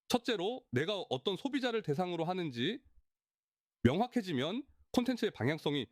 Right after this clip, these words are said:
뚜렷해져요. 예를 들어 만약 내가 육아에 관심이 많은 삼십 대 엄마들을 대상으로 블로그를 운영한다고 가정해볼게요. 이 경우 육아 정보, 유아용품 리뷰, 어린이 교육 콘텐츠 등을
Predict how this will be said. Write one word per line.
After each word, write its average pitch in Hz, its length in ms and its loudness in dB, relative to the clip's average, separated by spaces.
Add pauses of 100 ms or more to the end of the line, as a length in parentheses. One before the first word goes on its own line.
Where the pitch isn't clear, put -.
(140)
뚜렷해져요. 131 560 0 (320)
예를 151 240 4
들어 151 260 -2 (260)
만약 143 300 2
내가 120 340 0 (200)
육아에 202 300 2
관심이 143 380 -2
많은 117 300 -2
삼십 240 320 -2
대 185 80 2
엄마들을 135 460 -2
대상으로 113 480 -4 (260)
블로그를 196 480 2
운영한다고 127 640 0
가정해볼게요. 110 800 -2 (380)
이 196 140 6
경우 240 540 0 (1400)
육아 214 520 0
정보, 127 600 -2 (1000)
유아용품 175 1040 -2
리뷰, 175 480 0 (1080)
어린이 180 440 2
교육 175 320 -2
콘텐츠 220 540 -2
등을 165 420 0